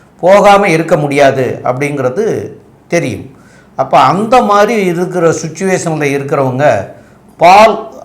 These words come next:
அந்த பொ-, புறப்படுற நேரத்துக்கு கொஞ்சம் முன்னாடியா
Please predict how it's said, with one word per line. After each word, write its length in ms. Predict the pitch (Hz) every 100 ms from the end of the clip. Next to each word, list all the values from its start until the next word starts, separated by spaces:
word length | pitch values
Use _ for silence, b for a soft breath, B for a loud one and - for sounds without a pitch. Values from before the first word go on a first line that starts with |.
| -
அந்த 400 | - - 143 156
பொ-, 300 | 139 139 165 147
புறப்படுற 440 | 180 190 185 170
நேரத்துக்கு 400 | 160 170 170 170
கொஞ்சம் 360 | 160 151 151 135
முன்னாடியா 520 | 139 143 135 139 190